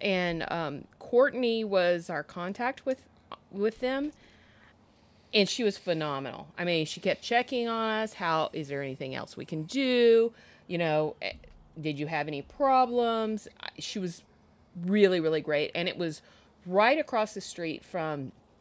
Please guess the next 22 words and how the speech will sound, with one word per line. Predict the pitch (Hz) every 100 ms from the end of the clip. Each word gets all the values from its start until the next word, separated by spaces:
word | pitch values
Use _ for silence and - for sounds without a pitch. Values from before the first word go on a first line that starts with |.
| _ _ - -
this | 175 185 - - 202 - -
small, | - - 202 214 240 247 - _ -
uh, | 196 180 131 120 151
beach. | 165 190 262 - - - _ - - -
So, | 214 160 - _ - - - -
because | 165 202 175
it |
was | 175 175
a |
small | - 302 294
beach, | 190 170 - - _ -
there | 160
weren't | 160 160
a |
lot | 165 185
of | 202
people | 285 - 190
there. | 156 147 143 151
So | - 170 170
it |
was, | 147 165 - -
like, | 196 170